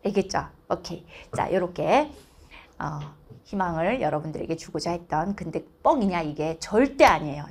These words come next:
진짜. 나중에 선생님 저기 분당에 그 오르세 학원에 한번 와보세요. 와서 어떤 그, 그, 그 학원의 분위기를 한번 봐봐. 실력이 천차만별이야. 그런데도 다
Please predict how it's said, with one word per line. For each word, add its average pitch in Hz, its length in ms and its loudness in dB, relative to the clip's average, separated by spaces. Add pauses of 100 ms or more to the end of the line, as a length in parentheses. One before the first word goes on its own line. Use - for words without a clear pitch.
진짜. 208 600 -2
나중에 196 360 2
선생님 208 520 -2
저기 147 340 -6
분당에 175 640 -2 (420)
그 - 80 -8
오르세 190 360 0
학원에 190 300 -2
한번 147 240 -6
와보세요. 170 500 -2 (500)
와서 175 520 0 (240)
어떤 277 680 2
그, 285 420 2
그, 285 360 4
그 262 180 4
학원의 285 460 2
분위기를 214 420 -2
한번 254 260 -2
봐봐. 180 360 -6 (440)
실력이 370 640 4
천차만별이야. 302 1080 0 (280)
그런데도 285 760 2 (200)
다 302 440 0